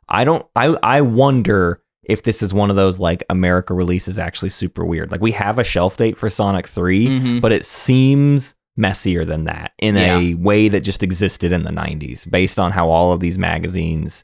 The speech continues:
Speaker 2: Right.
Speaker 1: chose to cover it. And then I honestly, you look ahead at Sonic and Knuckles and it's kind of a similar thing. So I don't know. There's just big delays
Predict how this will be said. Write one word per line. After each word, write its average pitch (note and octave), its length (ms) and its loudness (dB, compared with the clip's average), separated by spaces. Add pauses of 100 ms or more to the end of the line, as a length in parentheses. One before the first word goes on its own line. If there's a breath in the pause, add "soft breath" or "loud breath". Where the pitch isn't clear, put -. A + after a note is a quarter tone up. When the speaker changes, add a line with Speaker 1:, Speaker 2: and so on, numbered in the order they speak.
(140)
Speaker 2:
Right. G2+ 180 -4
Speaker 1:
chose F#2 320 2
to - 80 -2
cover - 360 -6
it. - 200 -10 (140)
And D3 160 2
then D3 240 2
I A2+ 120 2
honestly, A#2+ 300 0
you G#2 100 2
look A2 120 0
ahead G#2 180 2
at F#2+ 80 0
Sonic G#2 240 0
and F#2 100 -2
Knuckles G2 300 0
and F#2 120 -2
it's - 200 -10
kind A2 320 -2
of F#2 120 0
a F#2+ 40 2
similar F2+ 640 0 (440)
thing. F#2+ 240 0
So - 140 -2
I G2 100 2
don't A2 140 2
know. G2 80 2
There's F#2+ 180 0
just A#2 220 -6
big G#2 240 2
delays E2 720 -2